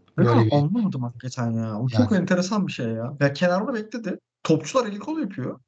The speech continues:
Speaker 1: Ya,
Speaker 2: <laughs>
Speaker 1: ç-, çimleri ezmemek için falan mı? Hani, anlamadım.
Speaker 2: Evet.
Speaker 1: Bir
Speaker 2: Büyük
Speaker 1: şey de
Speaker 2: ihtimalle o
Speaker 1: olmadı. Hani, sadece sağlık görevlileri var. Girmedi enteresan bir şekilde ya.
Speaker 2: Bekledi bir süre orada falan. Ya, bilmiyorum, belki
Speaker 1: Allah Allah.
Speaker 2: konuşmuşlardır işte. Haber bekliyorlardır.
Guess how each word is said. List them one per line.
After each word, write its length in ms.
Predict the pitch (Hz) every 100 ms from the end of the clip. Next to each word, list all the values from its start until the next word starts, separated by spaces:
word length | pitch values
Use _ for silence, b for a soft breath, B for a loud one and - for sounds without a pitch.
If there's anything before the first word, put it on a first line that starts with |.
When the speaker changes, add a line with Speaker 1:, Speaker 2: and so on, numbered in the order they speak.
| _ _ _ _
Speaker 1:
Ya, 60 | 131
Speaker 2:
<laughs> 40 |
Speaker 1:
ç-, 300 | 127 110 - - _ _
çimleri 320 | - 151 151 247
ezmemek 400 | 190 190 269 269
için 140 | -
falan 260 | 233 - - -
mı? 80 | 135
Hani, 120 | 131
anlamadım. 560 | 117 131 151 226 185 -
Speaker 2:
Evet. 400 | 117 127 113 - -
Speaker 1:
Bir 40 |
Speaker 2:
Büyük 140 | 147 151
Speaker 1:
şey 180 | - 170
de 40 |
Speaker 2:
ihtimalle 180 | 170 165
o 20 | 123
Speaker 1:
olmadı. 240 | 113 113
Hani, 140 | 110
sadece 220 | 123 190 214
sağlık 280 | 180 214
görevlileri 320 | 247 247 240 262
var. 80 | 302 _ _ _ 147
Girmedi 300 | 127 226 339
enteresan 340 | 170 175 180 190
bir 60 |
şekilde 260 | - 143 123
ya. 180 | 127 190 _ _ _ _ _ _ _ -
Speaker 2:
Bekledi 360 | 143 139 151
bir 60 | 151
süre 220 | - 123
orada 240 | 120 113 113
falan. 320 | 123 110 101 - _ _ _ _ _ _ _ _ - _ _ -
Ya, 200 | 135 131
bilmiyorum, 300 | 185 214 147
belki 300 | 151 147 175
Speaker 1:
Allah 100 | 175
Allah. 20 | 156
Speaker 2:
konuşmuşlardır 640 | 151 110 107 - - 120
işte. 320 | 104 - 117 B B B B _
Haber 320 | 131 139 143
bekliyorlardır. 880 | 135 - 120 113 107 104 113 -